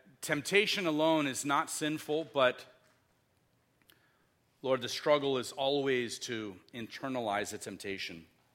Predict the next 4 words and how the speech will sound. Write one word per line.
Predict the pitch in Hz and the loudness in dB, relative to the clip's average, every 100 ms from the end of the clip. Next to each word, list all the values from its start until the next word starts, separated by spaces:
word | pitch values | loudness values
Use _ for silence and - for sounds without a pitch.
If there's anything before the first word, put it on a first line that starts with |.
| _ _ _ _ _ _ _ _ _ _ _ _ _ _ _ _ _ _ _ _ _ _ _ _ _ _ _ _ _ _ - | _ _ _ _ _ _ _ _ _ _ _ _ _ _ _ _ _ _ _ _ _ _ _ _ _ _ _ _ _ _ 4
Father, | 143 135 127 | 6 8 6
help | 113 151 185 160 | 6 4 4 4
us | 120 - - | 2 0 -4
to | 127 117 110 | -4 -2 -4